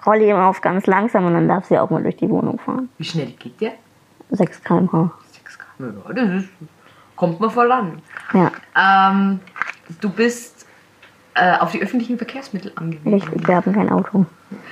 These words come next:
Speaker 2: Du hast mir gesagt, du darfst, äh, kostenlos fahren. Ist
Speaker 1: Ja.
Speaker 2: das vom Freistaat aus oder, oder woher kommt das?
Speaker 1: Das, wenn man gewisse Merkzeichen im Ausweis hat, also ich hab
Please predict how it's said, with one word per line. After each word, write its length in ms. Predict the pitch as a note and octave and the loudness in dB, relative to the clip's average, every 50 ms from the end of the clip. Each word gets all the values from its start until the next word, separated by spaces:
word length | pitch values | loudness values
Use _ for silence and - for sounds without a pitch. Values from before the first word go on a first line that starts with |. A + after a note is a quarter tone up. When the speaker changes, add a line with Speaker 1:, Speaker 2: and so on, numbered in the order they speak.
| - - - - - - - - | -18 -18 -18 -18 -20 -20 -10 -4
Speaker 2:
Du 180 | G3 G3+ F#3 | -2 -2 0
hast 320 | F3+ G#3 A3 - - - - | 0 0 -2 -2 -6 -4 -2
mir 200 | A3+ A3 A3 G#3+ | 0 0 0 0
gesagt, 440 | G3+ G#3 E3 F#3+ F3+ G#3 A3+ - - | -2 -2 0 0 0 0 0 -2 -6
du 60 | G#3 | -4
darfst, 500 | - E3+ D#3 D#3+ F#3+ B3 - - - - - - - - _ _ _ _ - - _ _ - | 0 2 2 2 2 0 -4 -6 -12 -16 -18 -18 -20 -20 _ _ _ _ -20 -20 _ _ 0
äh, 220 | - - - - | 2 2 2 2
kostenlos 460 | - - A#4 - D4 B3+ F3+ D#3+ D#3+ D#3+ | 0 0 -2 0 0 0 0 -2 -2 -2
fahren. 320 | - - - - - - - - - | -4 -4 -4 -8 -10 -12 -16 -10 -8
Ist 140 | - G#3+ - | -6 -2 -2
Speaker 1:
Ja. 80 | G#3+ G3+ | -2 -2
Speaker 2:
das 360 | B3 A#3 - - - - - _ _ _ _ _ _ _ _ - - - - _ _ - - - - - C3+ A2+ G#2 - - _ - - _ | -2 -4 -10 -16 -20 -20 -20 _ _ _ _ _ _ _ _ -20 -20 -20 -20 _ _ -20 -18 -16 -12 -12 -10 -10 -10 -14 -16 _ -20 -20 _
vom 200 | - F3+ E3 D#3+ | -6 -6 -6 -4
Freistaat 520 | D#3+ - C3+ G#2+ D3 B3 B3+ - G4 F4+ - | -4 -2 -2 0 0 -2 -2 -2 -2 0 2
aus 160 | - - B3+ B3 | 0 0 0 0
oder, 220 | G#3 F#3 F3 D#3 | 0 0 0 0
oder 300 | E3 E3 E3 D#3 D#3 D#3+ - - D#3+ D#3+ - E3 | 0 -2 -2 -4 -4 -8 -12 -18 -20 -18 -12 -10
woher 200 | E3 F3 F3 E3+ | -10 -8 -8 -8
kommt 260 | D#3+ E3+ E3+ G3 - | -8 -8 -8 -8 -10
das? 140 | D4+ - - _ _ _ - G#3 - - _ _ _ _ _ _ - | -12 -16 -18 _ _ _ -10 -10 -10 -10 _ _ _ _ _ _ -6
Speaker 1:
Das, 300 | - - - - - - - - - | -6 -6 -6 -6 -12 -14 -14 -6 -2
wenn 160 | - G3 G3+ | 0 2 2
man 360 | G#3 G3+ G3 G3 G3 - - - | 2 2 2 0 -2 -2 -2 -2
gewisse 400 | - F#3 F#3 G#3+ A3 - - F#3 | 0 2 2 0 0 0 0 2
Merkzeichen 720 | F#3 F#3+ G3+ A#3+ A#3 - - - A#3 A3+ A#3 - B3+ B3+ | 4 4 2 2 0 -2 -2 0 2 2 4 4 2 2
im 80 | - | 4
Ausweis 560 | A2+ - G#3+ A#3 - - A#3+ A#3 B3 A#3+ - | 2 2 2 0 0 0 2 2 2 0 0
hat, 180 | - B3 A#3+ - | 0 0 0 0
also 220 | - F#3 E3+ F3 | -2 -2 0 -2
ich 120 | F3 - - | -2 0 0
hab 200 | G3 F3 - | -2 -2 -2